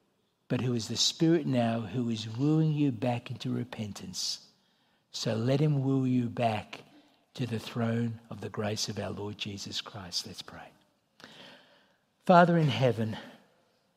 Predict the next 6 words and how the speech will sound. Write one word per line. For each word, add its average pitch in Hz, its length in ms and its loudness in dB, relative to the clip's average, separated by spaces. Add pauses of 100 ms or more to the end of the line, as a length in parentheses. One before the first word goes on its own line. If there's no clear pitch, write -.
this 151 280 2
is 139 160 2
indeed 139 760 4 (1080)
a - 100 -2
heavy 131 520 0
word, 113 480 0